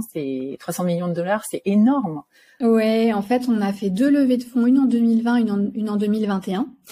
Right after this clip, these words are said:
Speaker 2: Celle de deux mille vingt avait été très médiatisée parce que c'est ce qui nous avait permis effectivement d'atteindre cette valorisation, euh, de licorne. Euh, et puis on a relevé de l'argent, euh, un an plus tard parce qu'on va dire que les, les perspectives et les tendances, euh,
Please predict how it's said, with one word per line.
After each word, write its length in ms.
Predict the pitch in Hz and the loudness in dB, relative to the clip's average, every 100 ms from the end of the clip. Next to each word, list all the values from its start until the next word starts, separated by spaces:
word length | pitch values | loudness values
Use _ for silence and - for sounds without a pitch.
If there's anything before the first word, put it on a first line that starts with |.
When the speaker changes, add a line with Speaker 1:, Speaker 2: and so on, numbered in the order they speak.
| - - | -20 -18
Speaker 2:
Celle 200 | - 208 | -6 0
de 80 | 202 | 0
deux 140 | 196 | 2
mille 200 | 202 196 | 2 2
vingt 120 | 208 214 | 0 -2
avait 160 | 190 | -4
été 140 | 170 185 | -4 -8
très 200 | - 196 | -4 -4
médiatisée 500 | 185 185 190 196 208 | -2 -6 -6 -2 -2
parce 140 | 208 | -2
que 80 | - | -14
c'est 160 | - | -14
ce 60 | 165 | -12
qui 100 | - | -8
nous 160 | 185 175 | -6 -6
avait 160 | 180 | -8
permis 280 | 202 185 190 | -8 -8 -8
effectivement 340 | 190 - 208 196 | -10 -12 -8 -6
d'atteindre 320 | 196 - 185 | -6 -8 -12
cette 200 | - 180 | -10 -10
valorisation, 640 | 190 - 208 240 - 226 | -10 -14 -12 -12 -12 -12
euh, 380 | 196 190 185 180 | -12 -16 -20 -20
de 80 | 185 | -18
licorne. 540 | 180 - 208 233 226 - _ _ _ _ _ - - 254 | -18 -2 2 2 2 -2 _ _ _ _ _ -20 -14 -12
Euh, 200 | 196 185 | -10 -10
et 60 | 170 | -10
puis 140 | 175 | -10
on 80 | 175 | -8
a 80 | 165 | -2
relevé 260 | 208 214 | 0 2
de 60 | 214 | 0
l'argent, 400 | 190 180 208 208 | -2 -6 -4 -2
euh, 100 | 185 | -4
un 120 | 185 185 | -4 -6
an 120 | 180 | -6
plus 160 | 196 | -8
tard 180 | 202 214 | -8 -8
parce 140 | 180 - | -12 -18
qu'on 200 | 190 175 | -18 -18
va 100 | 170 | -20
dire 160 | 196 | -20
que 100 | _ | _
les, 280 | 190 185 - _ _ - - - _ - | -18 -18 -18 _ _ -20 -20 -20 _ -2
les 100 | 190 | 0
perspectives 680 | 220 - 233 233 247 240 | 0 0 -2 -2 0 2
et 60 | 214 | 4
les 140 | 185 | 0
tendances, 560 | 180 190 196 208 220 202 | -2 -4 -2 -4 -6 -12
euh, 220 | 185 - | -14 -14